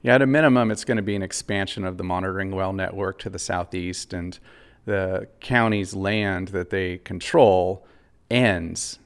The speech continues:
near this well, and so they're working with their neighbors, the Caddo tribe, to, um, obtain access and design a monitoring program that's gonna have to be located on the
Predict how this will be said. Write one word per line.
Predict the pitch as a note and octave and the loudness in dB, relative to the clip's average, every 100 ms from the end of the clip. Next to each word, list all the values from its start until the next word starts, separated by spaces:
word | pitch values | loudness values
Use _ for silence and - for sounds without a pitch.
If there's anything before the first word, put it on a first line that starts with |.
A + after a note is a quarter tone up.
| - | -12
near | B2 A2 G2 | -2 0 2
this | F2+ F#2 - | 2 -2 -2
well, | G#2 G2 F2 | 2 2 2
and | F2 F#2 | -2 -4
so | - F#2+ | -4 -2
they're | G2 F#2+ F#2+ | -2 -2 -4
working | G#2 A2 G#2+ G#2 | -2 -2 -2 -4
with | G2 | -4
their | F#2 F#2 | -4 -2
neighbors, | G2+ G#2 F#2 F#2 - | 0 0 0 -4 -6
the | - | -12
Caddo | - F#2+ - F#2 | -6 -6 -4 -8
tribe, | - F2+ F2 F2 F#2 - | -6 -4 -2 -4 -6 -8
to, | - F2 F2 F#2 - - _ - | -6 -6 -8 -12 -20 -20 _ -10
um, | G2+ F#2 F2+ | -8 -6 -8
obtain | G2+ A#2+ A2 | -6 -2 2
access | G2+ F#2+ - F#2+ F2+ - | 2 0 0 -2 -2 -4
and | F#2 | -4
design | F#2 F#2+ F#2 F#2 | -2 -2 -2 -4
a | |
monitoring | F2+ F#2 F#2 F2+ F2+ | -2 -2 -2 -4 -6
program | E2+ F#2+ F2+ F#2 F2+ F2+ | -2 -2 0 -2 -4 -4
that's | F2 - | -6 -6
gonna | F#2 | -6
have | E2+ G2+ G2 | -4 -2 -4
to | - | -4
be | F2+ | -8
located | F2+ G2 G2 F#2+ F2+ F#2 | -4 -2 -2 -2 -6 -6
on | F#2 F#2 F#2 | -4 -6 -6
the | F#2 F2+ | -8 -10